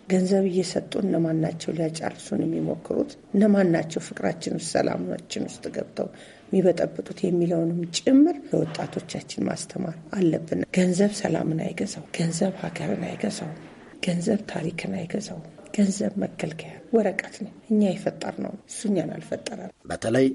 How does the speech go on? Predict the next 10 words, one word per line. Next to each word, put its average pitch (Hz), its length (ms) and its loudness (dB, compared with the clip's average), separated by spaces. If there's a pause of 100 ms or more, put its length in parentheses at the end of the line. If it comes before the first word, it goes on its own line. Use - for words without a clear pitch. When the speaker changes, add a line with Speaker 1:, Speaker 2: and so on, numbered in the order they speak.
(120)
Speaker 2:
ታላቋን 123 600 4
ኢትዮጵያን 123 520 2
በትንሽ 127 400 2
አስተሳሰብ 123 640 2
የሚመዝኑ 123 640 6
የመንደር 123 440 4
ፖለቲከኞች 80 720 0
ከድርጊታቸው 120 760 0
መታቀብ 120 460 0
እንዳለባቸው፣ 120 800 4